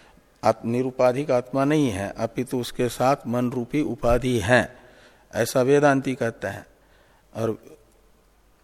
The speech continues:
वही इस वाक्य से सिद्ध हो रहा है, वेदांत के अभिभाष्यकार ने जो अर्थ बताया उसके अनुसार। अत्रायम, अ, अत्रेश देव स्वप्ने महिमानम अनुभवती, ये वाक्य ये बता रहा है ना कि स्वप्न अवस्था में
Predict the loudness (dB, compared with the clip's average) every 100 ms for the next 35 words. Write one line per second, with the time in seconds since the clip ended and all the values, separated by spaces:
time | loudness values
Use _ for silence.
0 | _ _ -2 0 2 0 -4 0 2 2
1 | 0 -4 -2 -2 -4 0 0 2 2 2
2 | 0 0 -2 0 0 -2 -6 -6 -6 -12
3 | _ -14 -8 -4 -2 0 -2 -2 0 2
4 | 0 -2 -2 -2 -2 -2 4 4 4 0
5 | -4 -4 -4 -4 -6 -6 -10 _ -20 _
6 | _ _ _ _ _ 0 2 4 4 4
7 | 0 0 2 2 -2 0 0 2 2 2
8 | 0 -6 -2 0 2 0 -2 -4 -2 -2
9 | 0 0 0 0 -2 -2 -2 0 0 -2
10 | -2 0 0 -2 -2 -2 0 -2 -2 -2
11 | -2 -4 -6 -4 -4 -2 0 0 -4 -4
12 | -4 -2 -2